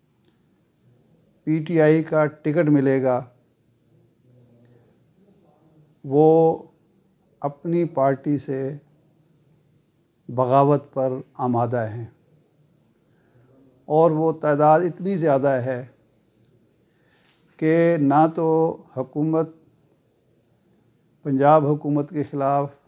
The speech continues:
आत्म एतमाद की कोई तहरीक कामयाब हो सकती है, ना गवर्नर की तरफ से एतमाद की करारदाद में किसी किस्म की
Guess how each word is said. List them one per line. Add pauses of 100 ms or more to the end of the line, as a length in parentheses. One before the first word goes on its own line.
(360)
आत्म
एतमाद
की
कोई
तहरीक
कामयाब
हो
सकती
है, (1500)
ना (920)
गवर्नर
की
तरफ
से (800)
एतमाद
की
करारदाद (920)
में
किसी
किस्म
की